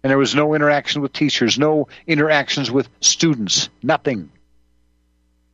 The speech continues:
That's why this thing drew my attention.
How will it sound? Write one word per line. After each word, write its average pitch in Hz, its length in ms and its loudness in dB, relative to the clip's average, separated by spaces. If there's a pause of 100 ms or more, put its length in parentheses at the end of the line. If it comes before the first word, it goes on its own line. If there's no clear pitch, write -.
(3000)
That's - 400 -2
why 120 160 2
this 107 240 0
thing 110 220 -2
drew 101 180 0
my 98 220 2
attention. 90 600 -4